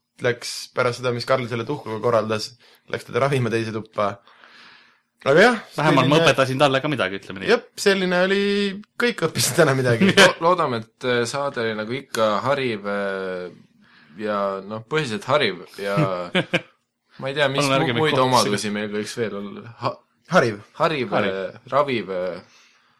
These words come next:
Speaker 2: Valgustav.
Speaker 3: meditatiivne.
Speaker 1: Ja no üleüldiselt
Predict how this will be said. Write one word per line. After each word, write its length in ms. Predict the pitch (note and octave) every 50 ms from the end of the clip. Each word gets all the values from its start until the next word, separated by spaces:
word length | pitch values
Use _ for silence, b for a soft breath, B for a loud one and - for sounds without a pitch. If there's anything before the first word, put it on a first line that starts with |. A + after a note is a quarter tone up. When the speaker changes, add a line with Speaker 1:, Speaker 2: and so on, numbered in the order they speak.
| b b
Speaker 2:
Valgustav. 600 | - C3+ C#3 D3+ D#3+ C#3 A#2 - - - A2+ G#2 F#2
Speaker 3:
meditatiivne. 920 | A2+ B2+ C3+ C3+ B2 - A2 G#2+ G2+ - D3 C#3 B2+ G#2 G2+ G2 F#2+ F#2 E2+ F2+ - _ _ _ _ _ _ _ _ _ - - _
Speaker 1:
Ja 180 | - C#3 D#3+ F3
no 80 | F#3 G3
üleüldiselt 540 | G3 F#3 F3+ D#3+ C3+ A2+ A2 G#2+ G#2 -